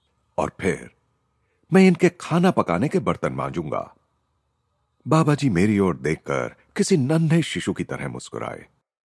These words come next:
मैं समझ गया कि वे मुझे सूचित कर रहे थे कि मैं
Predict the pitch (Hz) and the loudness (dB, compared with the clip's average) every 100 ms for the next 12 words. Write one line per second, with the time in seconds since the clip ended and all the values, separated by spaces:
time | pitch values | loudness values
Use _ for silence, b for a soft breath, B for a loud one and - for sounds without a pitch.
0 | _ _ _ _ _ - 73 - 67 69 | _ _ _ _ _ -10 -10 -8 -8 -6
1 | - 62 50 - _ _ _ _ - 175 | -6 -6 -8 -18 _ _ _ _ 0 4
2 | 190 110 160 180 180 - 110 113 - 80 | 4 4 -2 0 0 0 -4 -4 -4 -2
3 | 98 123 - 69 52 _ _ _ _ - | -2 -2 -2 -4 -4 _ _ _ _ -2
4 | 190 196 | 4 4